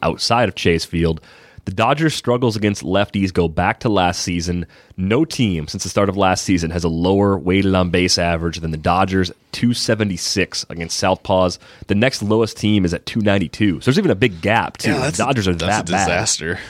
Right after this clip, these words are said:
Speaker 1: Really bad.
Speaker 2: Yeah.
Speaker 1: And, uh, the K rate's pretty high, too, twenty-two point two percent as a team against lefties. That should be at least top ten against lefties during that time, or very close to it. So strikeout potential,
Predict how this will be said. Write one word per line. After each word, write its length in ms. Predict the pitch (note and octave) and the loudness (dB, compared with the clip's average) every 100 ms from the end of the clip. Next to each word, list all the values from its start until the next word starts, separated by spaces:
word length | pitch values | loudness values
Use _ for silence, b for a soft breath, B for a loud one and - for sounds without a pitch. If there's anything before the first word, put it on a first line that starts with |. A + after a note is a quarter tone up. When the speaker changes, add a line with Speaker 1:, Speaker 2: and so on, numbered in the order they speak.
| B | B
Speaker 1:
Really 260 | G2+ C#3+ A#2 | 0 2 2
bad. 320 | E2+ D2 C#2+ - B B | 2 -2 -6 -12 B B
Speaker 2:
Yeah. 320 | A#2+ G2 F#2+ | -2 0 2
Speaker 1:
And, 80 | G2+ | 2
uh, 140 | F2+ F#2 | 2 0
the 60 | |
K 220 | - D3 | -2 0
rate's 220 | D#3+ C#3 - | 0 0 -2
pretty 240 | C3 G#2+ | -2 0
high, 240 | G2+ G2 | 2 0
too, 320 | F#2+ - G2 F#2+ | 0 0 0 0
twenty-two 480 | - A2 G#2+ A2 | 0 0 0 -2
point 280 | G2+ G2 F#2 | -2 -2 -4
two 140 | - G#2+ | -2 -4
percent 480 | - - F#2+ F2+ - B B B | -4 -2 0 0 -2 B B B
as 180 | F#2+ F2 | -2 -2
a 40 | |
team 260 | - F2+ E2+ | -2 -2 0
against 240 | E2 D#2+ | -2 -2
lefties. 400 | E2+ E2 E2+ E2 | 0 0 0 -2
That 160 | E2+ D#2+ | 0 -2
should 200 | F2 E2+ | -4 -2
be 240 | E2+ D#2+ | 0 0
at 40 | |
least 220 | E2 E2+ - | -4 -6 -4
top 300 | - - - | -2 -2 -6
ten 560 | - - F#2+ E2 D#2 - b b b | -10 -2 0 0 -2 -8 b b b
against 300 | D#2+ D2+ E2 | -2 -2 0
lefties 440 | E2 - E2 D2+ | 0 0 -4 -4
during 260 | F2+ E2 D#2 | -4 -4 -4
that 180 | D2+ - | -6 -6
time, 280 | D#2 D#2 | -4 -4
or 60 | D2+ | -6
very 380 | D2+ F#2+ E2 D2+ | -4 0 0 0
close 320 | - D2+ - | -4 -6 -6
to 240 | - F#2+ | -2 -2
it. 120 | C#2+ - | -2 -4
So 280 | F2 D2+ - B B | -2 -2 -4 B B
strikeout 480 | - C#3+ C#3 B2+ - | -2 -2 2 0 -2
potential, 640 | - A2+ G#2+ G#2 F#2 F2+ | -2 0 2 2 2 2